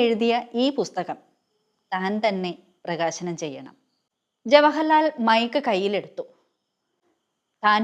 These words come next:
പൊട്ടിക്കരയാൻ പോകുന്നു, അയാൾ വിചാരിച്ചു.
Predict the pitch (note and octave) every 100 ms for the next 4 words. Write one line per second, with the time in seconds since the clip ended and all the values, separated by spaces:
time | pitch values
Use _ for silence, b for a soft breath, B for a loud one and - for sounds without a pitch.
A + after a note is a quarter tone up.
0 | A3 G3 F#3+ A#3 G#3 E3 F3+ F#3+ F#3 D#3
1 | C#3+ D3 _ _ _ _ _ _ E3+ E3+
2 | E3+ D#3+ D3+ D3+ -